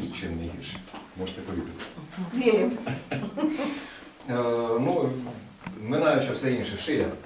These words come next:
Speaker 1: От уже прикраси є і чоловічі, і жіночі.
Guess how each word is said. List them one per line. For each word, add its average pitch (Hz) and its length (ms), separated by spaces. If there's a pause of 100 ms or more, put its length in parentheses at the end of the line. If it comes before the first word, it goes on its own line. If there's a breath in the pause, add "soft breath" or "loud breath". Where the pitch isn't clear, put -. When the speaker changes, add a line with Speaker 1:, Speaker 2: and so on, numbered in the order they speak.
(920)
Speaker 1:
От 107 140
уже 131 140
прикраси 127 400
є 123 60
і 120 140
чоловічі, 127 500
і 110 40
жіночі. 101 400